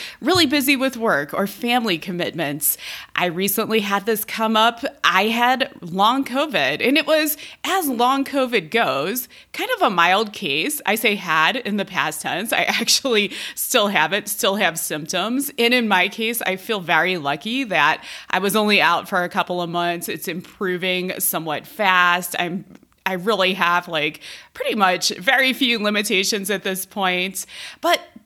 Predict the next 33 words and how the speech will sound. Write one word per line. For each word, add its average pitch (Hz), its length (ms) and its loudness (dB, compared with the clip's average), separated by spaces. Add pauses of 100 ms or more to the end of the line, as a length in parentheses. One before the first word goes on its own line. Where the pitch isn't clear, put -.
(140)
especially 285 760 0
those 196 280 0
ti-, 196 320 0
that 196 200 2
time 233 320 0
when 208 120 0
I 185 80 2
was 180 180 -4
very 240 360 2
deep 214 420 -2
in 175 140 -2
it, 135 320 -2
when 175 200 -2
I 165 120 0
really 202 500 0
couldn't 208 440 -2
do 196 160 0
much 165 460 -2
but - 140 -8
sit 190 240 -2
on 180 120 2
the 165 100 -2
couch 175 400 0
and 160 140 -4
feel 190 260 0
sick 135 440 0
and 156 160 -4
feel 196 140 -2
tired 165 640 -2
and 175 220 -6 (260)
feel 240 240 2
brain 185 340 2
fogged, 156 460 0